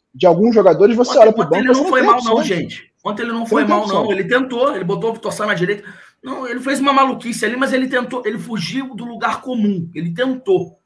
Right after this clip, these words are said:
Speaker 2: Ele não ficou, pelo menos, passivo. Ele tentou algo diferente que não tava funcionando, cara. O Rafael, eu adoro o Rafael. Acho que todo torcedor do Botafogo adora o Rafael, torce pro Rafael dar certo.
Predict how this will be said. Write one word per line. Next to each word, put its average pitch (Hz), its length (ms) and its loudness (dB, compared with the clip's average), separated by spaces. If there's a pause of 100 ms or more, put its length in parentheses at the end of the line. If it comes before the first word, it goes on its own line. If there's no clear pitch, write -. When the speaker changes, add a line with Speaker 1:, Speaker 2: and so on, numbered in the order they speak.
(340)
Speaker 2:
Ele 170 180 0
não 240 100 -4
ficou, 240 340 -8
pelo 214 200 -4
menos, 226 220 -8
passivo. 180 760 -8 (260)
Ele 202 180 -4
tentou 226 400 -4
algo 233 260 -2
diferente 277 560 -4
que 392 60 -14
não 392 80 -14
tava 392 200 -6
funcionando, 381 580 -8
cara. - 220 -16 (360)
O - 40 -8
Rafael, 202 420 0
eu 247 80 -2
adoro 202 420 0
o - 20 -6
Rafael. 147 460 -4
Acho - 180 -12
que - 80 -20
todo 196 460 -6
torcedor 165 260 -10
do 170 80 -8
Botafogo 165 400 -10
adora 175 340 -2
o - 40 -4
Rafael, 170 400 -8
torce 202 240 -4
pro 170 100 -8
Rafael 165 200 -8
dar 151 120 -8
certo. 147 320 -12